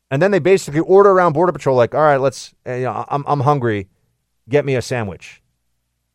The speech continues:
This happens. I'm not imagining this. I've been there. They've, 'cause they've all been told the routine by the coyotes. They know what this is. And yeah,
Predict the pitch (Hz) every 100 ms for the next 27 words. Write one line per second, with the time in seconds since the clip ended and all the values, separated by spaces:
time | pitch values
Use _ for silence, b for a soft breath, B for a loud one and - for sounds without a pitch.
0 | _ 127 302 - 277 349 349 214 - -
1 | _ _ _ _ _ 190 285 262 - 214
2 | 269 285 233 180 151 202 147 277 294 180
3 | 98 - _ _ _ _ _ 180 190 -
4 | 165 185 151 170 208 226 196 226 214 220
5 | 220 - 262 277 220 165 175 175 185 196
6 | 277 302 - - _ _ _ _ _ _
7 | _ _ _ _ _ _ - 294 339 180
8 | 123 - 92 107 170 285 - _ _ _
9 | _ _ _ _ _ _ - 208 294 320